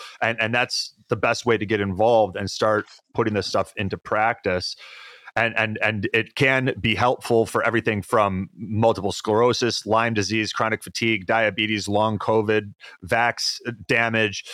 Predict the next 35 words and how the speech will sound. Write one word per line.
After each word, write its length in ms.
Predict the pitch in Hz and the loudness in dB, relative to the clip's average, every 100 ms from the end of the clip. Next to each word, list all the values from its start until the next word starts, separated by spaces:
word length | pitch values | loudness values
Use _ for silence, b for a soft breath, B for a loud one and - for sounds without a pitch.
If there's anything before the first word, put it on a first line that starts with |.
| B B | B B
Um, 520 | 104 104 98 92 90 - | 2 4 4 2 -2 -4
it, 300 | 127 127 123 | -4 0 0
it 80 | 120 | 0
can 100 | 123 | 0
be 80 | 110 | 0
used 320 | 113 135 92 | 2 2 2
really 300 | 117 180 156 | 2 4 2
just 320 | 101 123 - | 4 0 0
for 180 | - 120 - | 0 -2 0
anything 460 | 139 180 - 160 135 | -2 0 0 0 2
that 160 | 110 | 0
if 80 | 104 | 0
your 120 | 120 | -2
body 420 | 104 98 120 127 131 | -2 2 2 4 2
is 80 | |
in 100 | 113 | 2
a 60 | 107 | 2
depleted 500 | 98 - 120 117 101 | 0 -2 -2 0 0
energetic 440 | 110 110 104 101 - | 0 0 0 0 -2
state, 540 | - 120 110 90 - B B B B | -2 0 0 -2 -8 B B B B
this 160 | 123 117 | -2 -2
protocol 760 | - 131 131 117 110 104 101 - | 2 4 4 4 4 4 2 -2
can 140 | - 107 | -4 -2
be 140 | 101 | -2
used 680 | 98 120 107 95 92 - - - | 2 2 4 2 0 -4 -14 -8
to 120 | 104 | -6
start 320 | - 113 107 | 0 0 0
getting 220 | 110 104 | -2 -2
your 100 | 104 | 0
body 320 | 95 104 98 98 | 2 2 0 0
making 360 | 98 101 107 | 0 -2 -2
more 200 | 98 104 | 0 0
energy 580 | 101 98 87 98 95 95 - | 0 0 0 -2 -2 -2 -2
and 320 | 98 92 87 _ _ | -2 -2 -8 _ _
dispersing 1000 | 117 101 - - 131 127 - 107 98 92 | -2 -2 -2 2 2 2 -2 -2 -2 -6